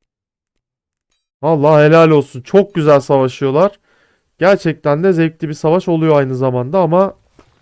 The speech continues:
e, bir yerde kaybedecekler. Yani bir yerde o, e, mağlubiyeti tatacaklar. Split'e bir gidelim abi.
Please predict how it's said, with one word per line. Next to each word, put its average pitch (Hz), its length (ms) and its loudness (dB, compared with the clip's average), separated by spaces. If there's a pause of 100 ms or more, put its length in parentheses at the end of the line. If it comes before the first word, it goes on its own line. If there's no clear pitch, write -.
(1200)
e, 143 420 0
bir 247 60 -2
yerde 202 360 4
kaybedecekler. 131 1000 0
Yani 127 320 -6 (880)
bir 190 80 -8
yerde 170 360 0
o, 175 360 0 (2500)
e, 87 60 -14 (360)
mağlubiyeti 160 600 -2
tatacaklar. 156 880 -4 (2000)
Split'e - 800 -4
bir 185 80 -4
gidelim 143 380 0
abi. 139 420 -2